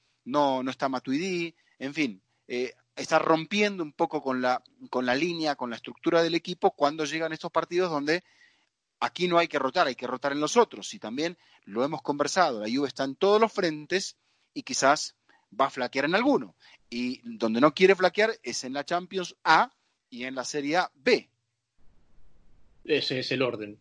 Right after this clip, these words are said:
Speaker 2: Ese es el orden. Y lo de Rudy García tiene un mérito más grande porque nosotros le dábamos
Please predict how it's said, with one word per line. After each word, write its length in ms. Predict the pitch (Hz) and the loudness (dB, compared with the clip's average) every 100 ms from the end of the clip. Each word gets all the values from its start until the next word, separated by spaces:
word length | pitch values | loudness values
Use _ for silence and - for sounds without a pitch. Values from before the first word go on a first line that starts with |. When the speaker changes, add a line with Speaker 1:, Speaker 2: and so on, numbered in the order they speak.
| - | -6
Speaker 2:
Ese 160 | 165 180 | -4 2
es 60 | |
el 100 | 165 | 6
orden. 240 | 175 147 147 | 6 6 4
Y 80 | 147 | 4
lo 140 | 156 | 6
de 160 | 151 156 | 8 6
Rudy 200 | 208 196 | 2 2
García 340 | 170 208 180 | 0 2 4
tiene 180 | 180 175 | 4 4
un 60 | |
mérito 280 | 175 170 165 | 2 2 2
más 120 | 156 | 0
grande 220 | 160 185 196 | 0 -2 0
porque 440 | 143 127 123 - _ _ _ _ - _ _ _ _ _ | -2 2 0 0 _ _ _ _ -20 _ _ _ _ _
nosotros 500 | 156 160 156 - 202 | -2 2 2 2 4
le 60 | 165 | 6
dábamos 560 | 175 165 147 120 - | 8 6 2 -4 -8